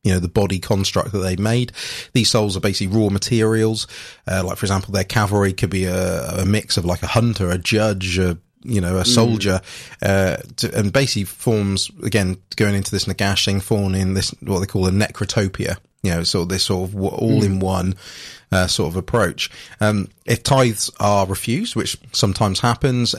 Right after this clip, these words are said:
Speaker 1: enemies are destroyed with highly efficient military action, 'cause that's one of their sort of trademarks. They march to war in regimented phalanxes, taking orders, basically knowing that their leaders know best. I, that's what I mean. They do have some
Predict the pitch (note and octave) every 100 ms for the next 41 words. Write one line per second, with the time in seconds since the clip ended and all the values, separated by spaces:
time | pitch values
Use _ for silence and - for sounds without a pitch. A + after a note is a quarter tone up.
0 | C3 A#2+ A2 G2 - - A2 G#2 G2+ G2+
1 | - - G#2+ G2 - _ _ - - G#2+
2 | G#2 G2+ G2+ - _ G#2+ G2+ F#2+ F#2 -
3 | G2+ - G#2+ - F#2+ G#2 G2+ G2+ - G#2
4 | A#2 - E3 E3+ E3+ _ _ F2+ - -
5 | A2+ G2 G2 F#2+ - - - A2+ A2+ C3
6 | B2+ - - - - - - A2+ A#2 A2+
7 | - A2 A#2 A#2+ A#2+ A2 G2+ G2 C3 G#2+
8 | G#2 G#2 G#2 - F#2+ - - A2+ A2 F#2
9 | - A2 G#2 - A2 F#2+ G#2 G2+ G2+ G2+
10 | F#2+ - - - - G2+ G#2 G2+ G2 F2+
11 | G2+ G2 G2+ G2 G2+ F#2 G2 G2+ G2 G2
12 | G2 _ A2+ B2 C3 - - G#2 G2 G#2+
13 | - G2+ F#2+ G2+ C#3 C3+ - B2 A2 -
14 | B2 A2+ G#2